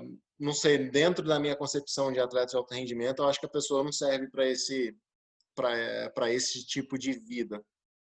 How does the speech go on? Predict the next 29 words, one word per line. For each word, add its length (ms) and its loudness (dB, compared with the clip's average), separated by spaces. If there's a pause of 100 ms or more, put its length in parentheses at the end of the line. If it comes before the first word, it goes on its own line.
(180)
Porque 960 0 (760)
é 100 4
muito 460 2
normal, 500 2
cara, 160 2
você 200 -6
se 160 -6
dedicar, 720 0 (460)
você 140 -10
colocar 280 2
a 60 2
tua 180 2
vida, 380 -2
muita 340 2
energia 320 -2
naquilo 220 -2
ali, 280 -4
todo 140 0
o 40 -10
teu 280 -4
tempo 280 -4
naquilo, 540 -2 (760)
e 80 0
falhar, 640 2 (280)
e 720 0
simplesmente 520 -2
dar 120 2
errado. 360 0 (760)
E 480 -2